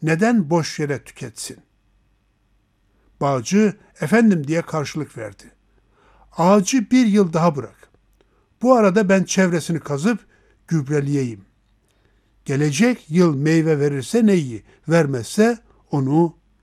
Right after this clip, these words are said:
kesersin." Luka on üç, altı, dokuz ayetler arası. İncir ağacı değerli dostum, Tanrı'nın bağına, yani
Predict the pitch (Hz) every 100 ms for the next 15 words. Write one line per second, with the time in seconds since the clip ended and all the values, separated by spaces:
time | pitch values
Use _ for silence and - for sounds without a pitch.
0 | - 147 - 139 - - - _ _ _
1 | _ _ - 143 147 139 110 - 123 156
2 | 202 - - _ _ _ _ _ 139 127
3 | - 170 190 180 - 135 - 160 135 -
4 | 127 123 - 120 - 113 110 - - _
5 | _ _ _ _ _ _ _ _ _ _
6 | _ _ _ _ - 214 208 294 294 -
7 | 160 131 110 120 139 147 147 117 - 196
8 | 233 - _ _ _ _ _ - 170 180
9 | 185 202 214 139 170 175 180 170 - _
10 | _ _ _ _ - 240 240 151